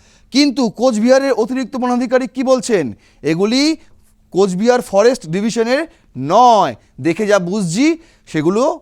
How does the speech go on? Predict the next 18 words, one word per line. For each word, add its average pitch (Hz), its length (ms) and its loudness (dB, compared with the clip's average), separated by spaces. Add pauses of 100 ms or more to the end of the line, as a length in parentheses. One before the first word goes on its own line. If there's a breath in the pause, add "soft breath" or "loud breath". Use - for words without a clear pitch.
পাহাড়ি 160 420 -2
প্রজাতির 147 500 -8
গাছ। 98 340 -12 (1200)
তাহলে 214 380 2 (240)
পাইন 185 400 0
প্রজাতি 208 360 -2
গাছের 190 340 0
বড় 143 300 0 (260)
বড় 139 360 -2
লক 143 480 0 (420 soft breath)
আর 151 160 0 (100)
এই 226 240 -2
ধরনের 196 400 -2
গাছের 170 340 -2
বড় 147 220 -2
বড় 143 200 -4
লক 160 340 0 (240)
একমাত্র 147 720 -2